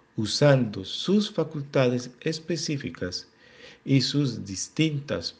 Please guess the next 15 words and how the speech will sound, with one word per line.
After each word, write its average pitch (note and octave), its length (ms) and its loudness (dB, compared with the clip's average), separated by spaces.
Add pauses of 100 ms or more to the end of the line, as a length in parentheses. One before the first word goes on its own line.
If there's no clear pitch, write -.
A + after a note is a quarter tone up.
(100)
personalidades, D#3+ 1200 2 (680)
compusieron C#3 960 2 (600)
y C#3 160 6
refirieron C3+ 880 4 (420)
sin - 460 2
error, C#3+ 500 4 (540)
en B2+ 160 4
las A2+ 140 0
palabras D#3+ 520 2
del F3 160 0
original, E3 640 -2 (640)
la A#2+ 280 4
revelación C#3 1000 2 (340)
de A#2+ 200 0
Dios G#2 460 -2